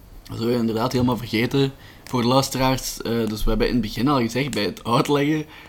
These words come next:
dat als je een quest ondergaat of zo, dat je dan een eed zweert op ijzer, hè, de Iron Vows. Eh, maar we zijn dat dan heel ironisch zelf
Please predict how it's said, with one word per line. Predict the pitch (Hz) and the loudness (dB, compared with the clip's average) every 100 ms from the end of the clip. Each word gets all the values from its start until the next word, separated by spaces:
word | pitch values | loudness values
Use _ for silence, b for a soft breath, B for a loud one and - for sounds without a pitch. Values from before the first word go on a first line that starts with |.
| B | B
dat | 113 | 0
als | 104 - | 2 2
je | 104 | -2
een | 104 | -2
quest | 110 117 - | -2 -2 -2
ondergaat | 139 139 131 131 - | -2 0 0 0 -2
of | |
zo, | - | -4
dat | 120 107 | -4 -2
je | |
dan | 104 101 87 | -2 -4 -6
een | - - | -8 -6
eed | 98 120 - | -2 -2 -2
zweert | - 120 131 - | -4 -2 -2 -6
op | - | -8
ijzer, | 87 117 123 127 | -4 -4 -4 -8
hè, | 127 | -8
de | - - | -10 -6
Iron | 110 107 101 | -4 -4 -6
Vows. | 101 92 117 127 - B B B B B | -6 -6 -6 -6 -10 B B B B B
Eh, | 110 110 | -4 -2
maar | 107 110 | 0 -2
we | |
zijn | 113 | -2
dat | 113 | -4
dan | 107 101 98 | -4 -4 -2
heel | 107 123 | -2 0
ironisch | 104 110 117 117 - | 0 0 0 0 -4
zelf | 95 104 117 | -6 -4 -6